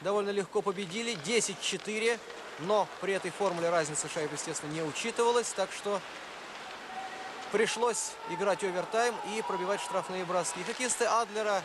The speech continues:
прекрасно себя проявили. Они по существу сознательно отдали инициативу чехам вот в основное время матча. Еще раз скажем, крупно проиграли четыре десять. Зато с новыми силами вышли на овертайм, не позволили чехам забить. Ну и в серии штрафных бросков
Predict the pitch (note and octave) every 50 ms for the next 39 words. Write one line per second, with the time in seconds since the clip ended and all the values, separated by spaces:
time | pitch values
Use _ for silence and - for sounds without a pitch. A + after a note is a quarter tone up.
0 | - - G3+ G3+ F#3+ G#3 G#3 G3+ F3+ - F3 E3 - F#3 F3 - F#3 F#3 F#3 F#3
1 | F#3 G3+ A3 A3+ A3+ A#3 A3 - - - - - - E3+ G3+ G#3+ - G#3 - G#3
2 | G#3 - - - - G#3 G#3+ G3+ F3+ D#3 - - - - - - - - - -
3 | - - - A3 G3+ G3 A#3 A3 - F#3+ G#3 G3+ F#3 E3+ G#3+ A3 G3+ G3+ F#3+ F#3+
4 | F3+ - G3+ G3 F#3 - G3+ G3 F3+ E3+ D#3 - - G3 E3+ - D#3 D3 D3 D3+
5 | - - D3+ D#3+ D3+ - F#3+ F3+ F3+ F3+ E3+ D#3+ E3 E3 D#3 D#3+ E3 G3+ A#3 A3
6 | - G3+ F#3 D#3+ - G#3 F#3+ F3+ E3+ - - F#3 D3+ D#3+ D#3+ - F#3+ G#3+ F3+ D#3
7 | F3+ D#3 - F3+ F3+ D#3+ E3 E3+ D#3+ D3+ C#3+ - - - F#3 E3+ E3 D#3+ G3+ A#3+
8 | - G3 E3 F#3 F3 - G#3+ F#3+ - - - - - - - G3 A3+ A#3+ A#3 A3+
9 | A3 G#3+ G#3 G3 - - A3+ G#3 G3 F#3+ F#3 F3+ F#3 F#3 E3+ - F3+ F3 F3 -
10 | F#3+ G#3 G#3+ A#3 A3 - - A#3 A#3+ A#3 G#3+ G3 G#3 G#3 - G#3+ G3 D#3+ F3+ F3+
11 | F#3 F#3+ G#3 A3 G#3+ - A#3 A3 A3 G#3+ G3+ G#3 G#3+ G3 G#3 F3 G#3+ A3+ A3+ G3+
12 | - G#3+ G3+ G3+ G3 - G3 G3 F3+ - G3 F#3 E3+ F#3 F3 E3+ - - G#3 -